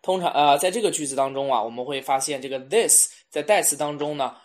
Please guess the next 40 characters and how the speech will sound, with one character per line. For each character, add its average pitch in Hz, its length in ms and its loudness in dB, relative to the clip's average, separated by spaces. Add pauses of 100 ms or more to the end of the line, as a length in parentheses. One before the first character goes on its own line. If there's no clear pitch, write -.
(140)
常 139 260 -6
常 131 280 -4
是 151 120 -6
指 - 180 -8
代 127 160 0
上 165 280 2
文 127 120 -8
当 127 160 -4
中 123 80 -10
的 120 80 -12
一 120 80 -10
些 120 240 -6
事 160 220 -4
情 - 240 -2
啊。 117 240 -14 (300)
啊， 120 240 0
比 139 100 -6
如 160 60 0
我 175 40 -6
们 165 80 -6
来 147 120 0
造 160 180 2
一 151 60 0
个 151 80 -2
句 185 200 -8
子 139 60 -8
吧， 127 100 -4
叫 123 140 -8
做 117 100 -6
“I 180 240 2
will 170 220 0
buy 139 220 -4
a - 20 -8
present 175 440 0
for 120 180 -10
him 120 280 -14
to 127 80 -14
return 123 480 -12
in 120 140 -14
hospitality.” 127 760 -4